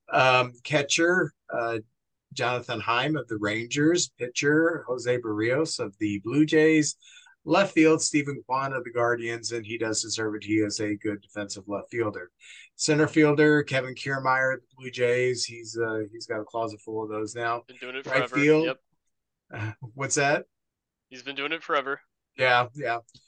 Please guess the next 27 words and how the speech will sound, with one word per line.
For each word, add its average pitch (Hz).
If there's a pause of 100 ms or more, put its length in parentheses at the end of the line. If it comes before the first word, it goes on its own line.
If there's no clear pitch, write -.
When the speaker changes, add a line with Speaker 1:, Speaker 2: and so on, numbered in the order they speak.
(340)
Speaker 1:
Right 151
field, 160
uh, 127
Adolis 135
Garcia, 151
the 139
Rangers. 123
So 127
the 117
Rangers, 120
uh, 110 (280)
have 110
three 170
that 110
have, 110 (420)
are 113
taking 113
home 107
some -
awards, 113
uh, 107
with -
their 104 (100)
gloves. 147 (440)
And 147
utility 165
is, 127